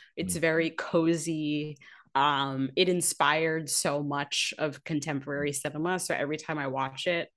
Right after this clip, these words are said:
Speaker 1: I realize that, like, "Oh, so-and-so, I think, was inspired
Speaker 2: Yeah.
Speaker 1: by this," like, some of those chase scenes and some of the cinematography. Um, it's just a beautiful movie. There's martinis in it and just, like, great,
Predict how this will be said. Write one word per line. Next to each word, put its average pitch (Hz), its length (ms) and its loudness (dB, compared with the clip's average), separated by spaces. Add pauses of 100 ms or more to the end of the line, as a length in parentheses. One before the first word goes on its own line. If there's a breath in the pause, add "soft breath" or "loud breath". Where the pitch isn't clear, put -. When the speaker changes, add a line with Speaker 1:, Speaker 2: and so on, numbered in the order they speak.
(140)
Speaker 1:
I 135 340 2
realize 135 720 -2
that, - 140 -8
like, - 240 -8
"Oh, 254 240 6
so-and-so, 190 600 0
I 135 120 -2
think, 147 240 -4
was 151 160 0
inspired 139 600 0
Speaker 2:
Yeah. - 80 -14 (340 soft breath)
Speaker 1:
by 156 180 6
this," 139 460 2
like, - 160 -8
some 165 160 -4
of 147 80 -4
those 147 200 -2
chase 247 400 0
scenes 180 480 0
and 143 100 -2
some 143 160 -6
of 139 60 -6
the 131 60 -10
cinematography. 165 1120 0 (440 loud breath)
Um, 147 440 4
it's - 140 -2
just 240 180 2
a 214 40 10
beautiful 185 540 2
movie. 170 520 2
There's 147 240 -2
martinis 175 680 0
in 170 160 2
it 165 320 -2
and 151 160 -2
just, 143 200 -8
like, 143 200 -4
great, 143 380 -4